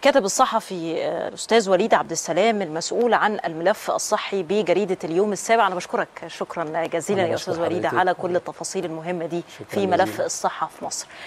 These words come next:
Speaker 1: طيب مشاهدينا، احنا اتكلمنا كتير بقى عن الصحة والعشوائيات والمناطق الغير الآمنة وكمان المشروعات القومية وعن تفاصيل كويسة ومعلومات كتير، بس احنا بقى عاوزين يعني،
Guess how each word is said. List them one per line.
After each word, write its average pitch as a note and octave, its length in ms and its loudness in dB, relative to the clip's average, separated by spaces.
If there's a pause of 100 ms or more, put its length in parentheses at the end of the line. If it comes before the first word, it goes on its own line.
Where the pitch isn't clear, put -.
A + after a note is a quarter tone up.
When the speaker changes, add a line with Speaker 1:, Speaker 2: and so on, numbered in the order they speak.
(200)
Speaker 1:
طيب D#4 200 8
مشاهدينا، C4+ 420 2
احنا D4 160 2
اتكلمنا B3+ 420 0
كتير - 280 -4
بقى G3+ 240 6
عن F#3 80 -2
الصحة A#3+ 540 2
والعشوائيات A3 1080 2
والمناطق G#3 420 0
الغير G#3 260 0
الآمنة A#3+ 720 4 (260)
وكمان A3 260 6
المشروعات A3 540 2
القومية B3 680 2 (300)
وعن D#4+ 180 8
تفاصيل - 440 -2
كويسة G#3 500 4
ومعلومات F#3 420 -2
كتير، - 320 -10
بس - 220 2
احنا - 180 6
بقى E4 160 10
عاوزين B3+ 400 2
يعني، A#3 420 0